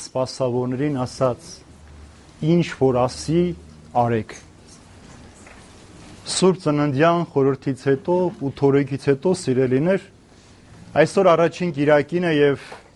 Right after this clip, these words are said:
առաջին հրաշքի մասին պիտի խոսենք, որ մեր Փրկիչը Հիսուս Քրիստոս Գալիլեայի Կանա քաղաքում հարսանիքի ժամանակ ջուրը գինու վերածեց և տվեց, որպեսզի մարդկանց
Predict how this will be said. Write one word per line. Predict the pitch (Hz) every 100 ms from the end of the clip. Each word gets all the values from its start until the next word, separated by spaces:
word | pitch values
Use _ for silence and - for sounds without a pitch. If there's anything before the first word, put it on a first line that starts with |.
| _ _ _ _ _ _ - -
առաջին | 156 160 175 - 165
հրաշքի | 143 160 160 - 160
մասին | 139 135 156 143
պիտի | 123 123
խոսենք, | - 135 - 165 147
որ | 135 131
մեր | 127
Փրկիչը | - 123 123 151 - 117
Հիսուս | 123 - 131 -
Քրիստոս | 135 - - 170 165 - - _ _ _ _ _ _
Գալիլեայի | 123 147 170 190 170 160
Կանա | 151 156 170
քաղաքում | - 143 143 135 143 170 175 170 - _ _ _
հարսանիքի | 139 139 151 139 135 156 127
ժամանակ | 131 135 135 156 170 165 - _ _ _ _
ջուրը | - 165 160 123
գինու | 139 147 131
վերածեց | 135 139 139 165 170 170 - - _ _ _ 135
և | 127
տվեց, | 147 131 160 -
որպեսզի | 131 123 127 - 131
մարդկանց | 127 131 - 151 147